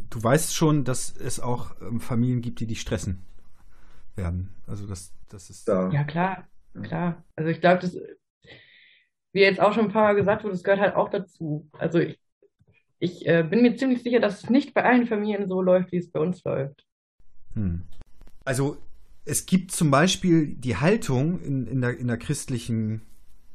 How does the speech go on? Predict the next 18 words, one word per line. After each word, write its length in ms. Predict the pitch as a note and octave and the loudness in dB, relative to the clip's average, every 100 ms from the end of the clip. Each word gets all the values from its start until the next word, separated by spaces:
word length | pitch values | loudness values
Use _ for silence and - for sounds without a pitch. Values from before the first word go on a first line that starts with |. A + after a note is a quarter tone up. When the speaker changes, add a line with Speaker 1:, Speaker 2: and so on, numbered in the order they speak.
| - - - - - - | -16 -16 -16 -16 -16 -6
Speaker 1:
Community, 520 | A#2+ G#2+ B2 A#2 A2 | -2 0 0 0 -2
sag 200 | G2 F#2+ | -2 -2
ich 120 | F#2 | -2
mal, 300 | G2+ G#2 A2 - | -4 -6 -8 -12
in 240 | - G#2+ G2 | -6 -6 -4
denen 760 | A2+ A2+ A2+ - - - - - - | -2 0 -2 -6 -18 -18 -18 -18 -18
es 280 | - F2+ - | -14 -14 -12
diese 280 | A2 A2+ A2+ | -12 -6 -4
geprägten 440 | A2+ - C3+ A#2 | -2 0 0 -2
Zeiten 380 | - B2 A#2+ B2+ | -4 -2 0 -2
gibt, 200 | A2 F#2+ | -4 -4
also 120 | F#2 F2+ | -4 -4
vor 200 | A2 G2+ | -4 0
Weihnachten, 600 | A2+ A2+ G#2 - - F#2 | 2 2 0 -4 -6 -6
vor 240 | - F#2+ | -4 -6
Ostern 340 | A#2+ - G#2+ F2+ | -6 -6 -4 -4
und 100 | F#2 | -4
so, 220 | F#2+ | -6